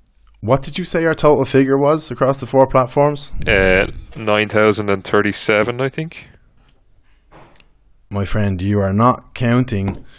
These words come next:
Speaker 1: the
Speaker 2: Oh.
Speaker 1: seventeen hundred and fifty TikTok followers I've gotten from literally posting about four videos, 'cause TikTok is the way forward. Um, so you can bump that up to about eleven thousand.
Speaker 2: Oh, I, that's, that's a whole new podcast, lad. I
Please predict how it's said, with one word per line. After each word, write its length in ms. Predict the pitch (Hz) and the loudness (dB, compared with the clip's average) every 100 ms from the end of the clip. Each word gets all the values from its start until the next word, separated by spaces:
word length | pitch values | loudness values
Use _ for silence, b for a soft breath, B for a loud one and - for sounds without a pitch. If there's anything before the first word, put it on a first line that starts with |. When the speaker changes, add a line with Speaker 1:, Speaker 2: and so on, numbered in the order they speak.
| b b b - | b b b -6
Speaker 1:
the 160 | 107 | 0
Speaker 2:
Oh. 380 | 104 107 117 117 | 4 4 4 4
Speaker 1:
seventeen 600 | 110 110 110 104 107 104 | 2 -2 -2 -2 -2 -2
hundred 320 | 101 104 101 | -2 -2 -2
and 160 | 101 95 - - | -4 -6 -10 -18
fifty 640 | - 131 123 - 104 98 - _ _ _ - | -2 0 0 0 -2 -4 -10 _ _ _ -4
TikTok 460 | 127 - 117 104 | -4 0 0 0
followers 420 | - 104 104 95 | -2 0 0 -2
I've 180 | 101 92 | -6 -4
gotten 380 | 110 101 95 95 | -2 -2 -2 -8
from 200 | - 101 | -6 -4
literally 280 | 107 - 104 | -4 -4 -4
posting 400 | 107 104 - 104 | -2 -4 -4 -4
about 160 | 98 - | -4 -4
four 260 | 110 101 | -2 -2
videos, 540 | 92 120 104 95 110 - | 0 0 0 -2 -4 -6
'cause 100 | 90 | -6
TikTok 480 | 110 101 95 90 - | -6 -2 -4 -4 -6
is 120 | 87 | -6
the 80 | 92 | -4
way 160 | 92 | -4
forward. 520 | 87 107 110 101 - - B B B B B B | -4 0 0 0 -2 -4 B B B B B B
Um, 520 | 104 104 95 90 87 - | -2 2 2 0 -6 -8
so 160 | - | -6
you 80 | 98 | -6
can 120 | 95 | -4
bump 240 | 104 135 - | 0 0 2
that 140 | 113 | 0
up 120 | 120 | 0
to 100 | - | -2
about 220 | 92 95 90 | -4 -4 -4
eleven 320 | 95 90 90 | -4 -6 -6
thousand. 480 | 92 90 95 110 - B B B - | -4 -4 -6 -8 -8 B B B -8
Speaker 2:
Oh, 120 | - | 0
I, 140 | 104 110 | 2 2
that's, 360 | - 98 - | 2 -2 -2
that's 300 | - 113 123 98 | -4 -2 -2 -2
a 60 | |
whole 220 | 92 107 | -2 -2
new 120 | 98 85 | -4 -4
podcast, 580 | 92 95 - 170 95 98 | 0 0 -2 -10 -10 -8
lad. 240 | 87 85 | -8 -6
I 140 | 101 | -10